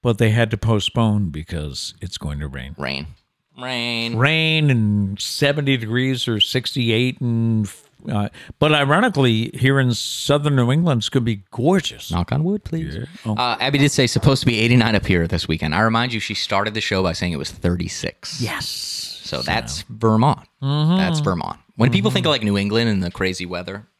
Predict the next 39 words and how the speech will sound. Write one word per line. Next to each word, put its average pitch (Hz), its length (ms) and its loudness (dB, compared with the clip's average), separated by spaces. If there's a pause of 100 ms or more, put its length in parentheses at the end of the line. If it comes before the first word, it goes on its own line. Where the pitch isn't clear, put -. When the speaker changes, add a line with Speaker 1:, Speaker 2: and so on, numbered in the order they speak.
(100)
Speaker 2:
it's - 220 -18
really 98 160 -2
Vermont. 92 520 -4
It's - 80 -14
Speaker 1:
Really 147 200 -2
Speaker 2:
what - 40 0
it 76 60 -4
Speaker 1:
Vermont. 107 160 -2
Speaker 2:
really 104 260 0
is. 92 120 -8
Speaker 1:
Yeah. 120 220 -2
Speaker 2:
Yeah. 92 220 -8 (100)
Speaker 1:
Yeah. 71 120 -10 (340)
Speaker 2:
Anyways. 120 440 -2 (460)
Speaker 1:
I'm 254 180 2
at 285 80 4
one 202 100 6
of 190 60 4
those 160 180 4
points, 160 480 0
uh, 117 460 6
in, 131 200 2
in 127 260 2
the 113 140 4
broadcast, 113 920 2
uh, 71 340 -4
high 147 160 0
school 120 280 0
sports - 420 0
year. 64 280 -8 (380)
I 160 140 2
have 120 200 2
no 139 360 4
idea 143 280 4
what 120 120 0
I'm 110 160 2
doing 123 220 2
next 71 260 -4
week. 58 260 -8